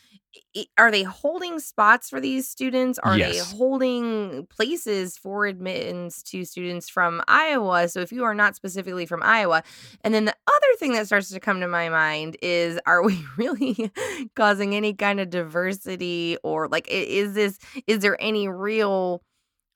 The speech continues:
Speaker 1: benefit to the veterinary population and to our colleagues to have
Speaker 2: Right.
Speaker 1: this? Or is it just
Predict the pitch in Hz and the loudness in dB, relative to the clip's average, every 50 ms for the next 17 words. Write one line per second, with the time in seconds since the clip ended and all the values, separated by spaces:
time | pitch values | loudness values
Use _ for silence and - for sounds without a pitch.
0 | _ _ - 175 165 262 285 311 320 302 285 262 - - - 170 160 156 151 151 | _ _ -18 0 2 2 2 4 2 2 0 0 0 -2 -2 -2 0 0 -2 -4
1 | 147 - - - _ - - - 202 196 170 180 170 165 160 180 208 226 240 254 | -4 -8 -12 -16 _ -10 -6 -4 -4 -4 -4 -6 -8 -6 -4 -2 -2 0 0 0
2 | 254 247 240 233 226 220 214 208 202 202 196 190 - - - _ _ - - - | 0 0 -2 -2 -2 -2 -2 -2 -2 -2 -2 -4 -6 -8 -12 _ _ -14 -2 0
3 | 202 196 - 190 190 180 175 185 180 175 165 - - 127 - - 143 165 165 - | 0 0 0 -2 -6 -4 -4 -4 -4 -4 -4 -4 -6 -8 -8 -8 -8 -10 -8 -8
4 | - 175 170 165 - - _ - - 214 220 214 - - - - - - - - | -6 -6 -4 -6 -6 -2 _ 4 6 6 6 4 2 -8 -12 -8 0 4 6 6
5 | 269 294 262 220 190 175 165 156 165 - - - - - 185 175 170 180 175 170 | 6 6 4 2 0 -2 -2 -6 -8 -14 -14 -14 -10 -8 -8 -2 2 4 4 4
6 | 165 160 156 165 165 160 151 151 147 - - - 185 185 185 180 180 185 180 180 | 4 0 -2 0 0 2 2 0 -4 -8 -6 -2 0 0 0 0 -2 -4 -8 -8
7 | 185 - - 440 359 - - | -6 -4 -4 -4 -4 -6 -10